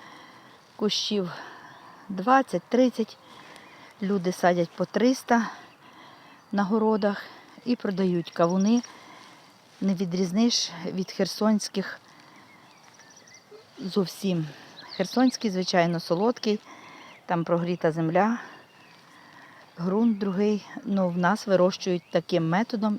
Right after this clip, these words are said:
і кавун дозріває, виростає до п'ятнадцяти кілограм. Так що це метод дієвий.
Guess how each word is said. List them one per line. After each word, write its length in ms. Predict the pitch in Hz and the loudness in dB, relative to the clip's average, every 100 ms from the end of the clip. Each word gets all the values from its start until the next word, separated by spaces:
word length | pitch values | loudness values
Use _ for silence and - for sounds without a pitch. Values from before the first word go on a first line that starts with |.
| - | -4
і 200 | 180 175 - - - - - - - - | -4 -4 -10 -20 -20 -20 -20 -20 -20 -4
кавун 320 | 185 175 180 | -2 0 0
дозріває, 800 | 165 165 170 170 185 240 247 220 - - - - | 0 -2 -2 4 4 6 2 0 -10 -20 -12 -4
виростає 640 | 175 185 - 180 190 170 | 0 0 2 4 4 2
до 240 | 147 175 | 2 2
п'ятнадцяти 600 | - 170 165 160 - - | 4 0 4 2 0 -10
кілограм. 580 | 160 170 160 170 190 254 - - - - - - - - - - - _ | -6 -2 0 4 4 4 -2 -18 -20 -20 -20 -20 -20 -20 -20 -20 -20 _
Так 220 | - 196 - | -2 -2 -2
що 300 | - 196 180 165 - - - - - | -4 -2 -4 -8 -16 -18 -20 -20 -20
це 200 | - 202 | -4 -2
метод 580 | 208 175 185 196 - - - - - - - - | 0 0 -2 -6 -10 -16 -20 -20 -20 -20 -20 -14
дієвий. 680 | 175 190 185 160 143 139 131 | -4 -2 0 2 0 -2 -6